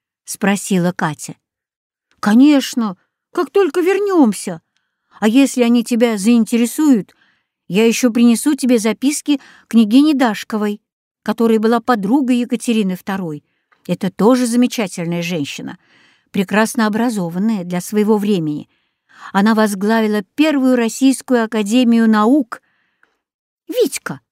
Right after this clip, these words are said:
скажи честно, откуда ты все это знаешь?» «Папа мне рассказывал и дарил книжки об истории России. Потом я уж и сам искал редкие книги в библиотеках».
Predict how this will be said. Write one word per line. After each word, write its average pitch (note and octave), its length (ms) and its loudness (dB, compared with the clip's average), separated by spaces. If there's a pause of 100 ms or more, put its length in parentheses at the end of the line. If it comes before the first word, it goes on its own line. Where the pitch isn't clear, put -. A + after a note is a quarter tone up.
(200)
скажи E4 440 -2
честно, - 520 -8 (300)
откуда D4 480 -2
ты G#3 100 -6
все A#3 220 -2
это G#3+ 160 0
знаешь?» G#3+ 560 -4 (680)
«Папа C#3+ 320 -4
мне A3 160 2
рассказывал A3 720 -6 (420)
и G#3 100 0
дарил C4 320 2
книжки B3+ 580 0 (280)
об A3 160 0
истории A#3+ 540 2
России. A3+ 600 -2 (840)
Потом D#4+ 340 2
я B3+ 200 4
уж B3 260 -2
и A#3 40 -2
сам D#4+ 340 -2
искал E3+ 420 -8 (180)
редкие G#3 500 -2
книги G3 420 2
в E3+ 60 -10
библиотеках». G3+ 880 -4